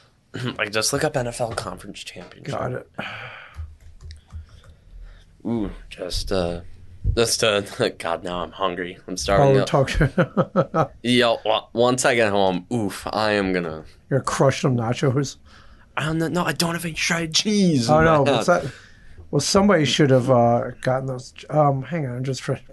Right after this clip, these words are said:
Speaker 2: to <laughs> This is easier. All right.
Speaker 1: <laughs>
Speaker 2: We'll pull up,
Speaker 1: Google
Speaker 2: uh,
Speaker 1: image. <laughs>
Speaker 2: we'll pull up the scores
Speaker 1: Sure,
Speaker 2: here.
Speaker 1: N F L, Yahoo Sports.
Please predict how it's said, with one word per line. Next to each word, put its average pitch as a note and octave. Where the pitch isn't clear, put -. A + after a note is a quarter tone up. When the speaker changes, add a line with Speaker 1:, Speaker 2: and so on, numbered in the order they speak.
Speaker 2:
to -
<laughs> -
This C#3
is B2+
easier. B2
All B2+
right. A2
Speaker 1:
<laughs> -
Speaker 2:
We'll D3+
pull C#3
up, B2+
Speaker 1:
Google -
Speaker 2:
uh, F#2+
Speaker 1:
image. -
<laughs> C#3+
Speaker 2:
we'll C3+
pull C#3+
up A#2+
the B2+
scores B2+
Speaker 1:
Sure, C3+
Speaker 2:
here. B2
Speaker 1:
N A#2+
F A2
L, E2
Yahoo E2+
Sports. -